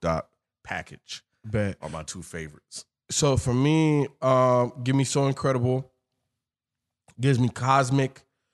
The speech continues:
Speaker 2: Give me, uh, Take It Back V two. Uh, give me Diet one point five. And give me Take It Back V two. Yeah, man. I, you know, like you, I, I could take all eight, man. This, this was super dope. Again, Denzel Curry. I, I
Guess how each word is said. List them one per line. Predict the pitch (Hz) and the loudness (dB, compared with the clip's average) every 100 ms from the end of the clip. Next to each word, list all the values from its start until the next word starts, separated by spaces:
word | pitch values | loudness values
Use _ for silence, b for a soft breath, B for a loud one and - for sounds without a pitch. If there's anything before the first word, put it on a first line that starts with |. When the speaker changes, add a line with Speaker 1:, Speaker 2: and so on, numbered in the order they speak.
| _ _ _ | _ _ _
Speaker 2:
Give | 117 135 | -2 2
me, | 127 131 131 | 2 2 0
uh, | 131 131 123 117 - | 0 2 2 0 -4
Take | - 147 | -2 0
It | 127 | 0
Back | 98 127 131 - _ | 2 2 2 -4 _
V | 107 127 | -4 -4
two. | - 147 139 135 127 - _ _ _ _ _ _ _ _ | -2 -2 0 -2 -6 -12 _ _ _ _ _ _ _ _
Uh, | 120 120 123 120 104 - _ _ _ _ | 0 2 2 0 -6 -20 _ _ _ _
give | 110 131 | -2 0
me | 127 | 0
Diet | 107 120 117 113 | 0 2 2 0
one | 113 | -2
point | 104 107 90 | -2 -6 -4
five. | 90 87 78 - - _ _ _ | -4 -4 -10 -12 -18 _ _ _
And | 123 | -4
give | 127 | 0
me | 131 | 0
Take | - 123 | 0 -4
It | 113 | -4
Back | 107 110 - | -2 -4 -6
V | 98 | -10
two. | 92 - 90 92 _ _ _ _ _ _ | -8 -8 -10 -10 _ _ _ _ _ _
Yeah, | - | 0
man. | 139 139 127 | 2 2 2
I, | 160 151 - - | 0 -2 -12 -2
you | 190 | 2
know, | 175 | 4
like | 147 139 | 4 2
you, | 151 143 139 | 2 2 4
I, | 139 127 139 | 2 2 2
I | |
could | 147 139 | 0 0
take | 123 | -2
all | - 107 104 | -2 -4 -2
eight, | 107 104 | -4 -4
man. | 104 104 | -4 -2
This, | 120 | -2
this | 127 131 131 | -2 -2 0
was | 123 110 - B B B | 0 0 -2 B B B
super | - 147 131 | 2 4 6
dope. | 123 131 120 - | 6 6 4 -2
Again, | 127 139 135 | 0 4 4
Denzel | 123 123 120 113 | 4 4 4 4
Curry. | 127 120 | 4 4
I, | 120 | 4
I | 110 | 2